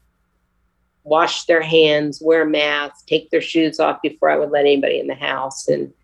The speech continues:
so he got to spend time with his friends. And he had one very neat experience when he was in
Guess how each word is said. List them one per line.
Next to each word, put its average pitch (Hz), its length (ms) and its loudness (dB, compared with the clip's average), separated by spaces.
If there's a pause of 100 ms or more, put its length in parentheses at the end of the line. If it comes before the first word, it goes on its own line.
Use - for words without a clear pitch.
(420)
so - 180 -2
he 233 180 4
got 226 260 2
to 220 80 2
spend 180 420 2
time 160 320 2
with 160 100 4
his 170 200 2
friends. 156 680 -2
And 139 380 -2 (240)
he 233 80 4
had 226 140 2
one 196 320 4
very 175 300 4
neat 165 260 -4
experience 156 960 -2
when 156 180 0
he 160 200 0
was 156 540 2 (120)
in 143 640 0